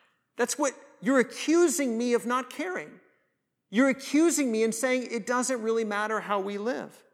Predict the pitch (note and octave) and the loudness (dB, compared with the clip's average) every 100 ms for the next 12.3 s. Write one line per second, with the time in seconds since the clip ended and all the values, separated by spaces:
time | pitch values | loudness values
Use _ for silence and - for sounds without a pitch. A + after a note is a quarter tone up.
0 | _ _ _ _ _ _ _ D3+ A3+ G3 | _ _ _ _ _ _ _ 4 6 6
1 | A3+ C4+ C4+ C4+ - A#3 A#3 A3+ G#3 G#3 | 4 4 2 -2 -2 -4 -2 0 2 2
2 | F#3+ - A3 G#3+ A3 - F3 D3 C#3 B2+ | 2 0 0 2 0 -2 -4 -4 -8 -12
3 | G#2 _ _ _ _ _ _ F3 D#3+ G3+ | -16 _ _ _ _ _ _ 0 4 4
4 | G#3+ G#3+ G#3+ G3 A3+ G#3+ - C#3+ B2 C#3+ | 4 2 0 0 -2 -6 -6 -8 -10 -16
5 | _ _ _ _ - D3 - F3+ F#3 C3 | _ _ _ _ -12 -12 -6 -4 -2 -4
6 | C3 C3+ E3 _ _ _ _ _ _ _ | -8 -8 -14 _ _ _ _ _ _ _
7 | D3+ D#3+ A#2 A3+ A3+ G#3+ A3+ F#3+ G#3 D#3+ | -6 -6 -2 -4 -2 -2 -2 -2 -4 -6
8 | C3+ - - D3+ C3+ D#3 G3 G3+ E3+ - | -10 -12 -8 -8 -4 -4 -4 -6 -8 -6
9 | E3+ D#3+ C#3 B2+ C#3 B2 D3+ E3+ F3 D#3 | -4 -4 -6 -6 -8 -2 0 0 -2 -8
10 | C#3+ - F3+ F3+ F3 D3+ C#3 - - _ | -12 -6 -6 -4 -6 -6 -6 -8 -14 _
11 | _ _ _ - C#3+ C3+ - D3+ D3 C#3 | _ _ _ -12 -10 -10 -10 -12 -12 -14
12 | C3 - - | -16 -18 -20